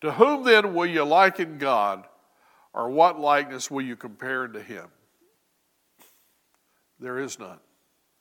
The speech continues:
There is no comparison. There is no likeness that can fully bring forth God. We could not build anything that would say, "Okay, this resembles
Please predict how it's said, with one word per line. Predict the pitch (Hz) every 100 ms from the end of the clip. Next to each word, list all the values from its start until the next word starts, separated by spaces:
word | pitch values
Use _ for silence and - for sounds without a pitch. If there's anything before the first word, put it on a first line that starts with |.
| _ _
There | - 127
is | 160 151
no | 147
comparison. | 139 123 107 131 107 - 113
There | 135
is | 170 -
no | 135
likeness | 127 117 127 131 - 104 - - - _ _ _ _ -
that | 117
can | 123
fully | - 160 147 120 98 98 _ _ _ _ _ _
bring | - 135 123
forth | 107 147 135 107 - _ _ _ _ _ _ _ _ _ _ _ _
God. | 131 127 104 -
We | 101 123
could | 170
not | 156 107 117
build | 151 147 131 107 - _
anything | 139 120 98 117 98 95
that | 104 76 - -
would | 110 101
say, | - 120 110
"Okay, | 117 131
this | 110 117 -
resembles | 123 101 127 120 101 95 87 -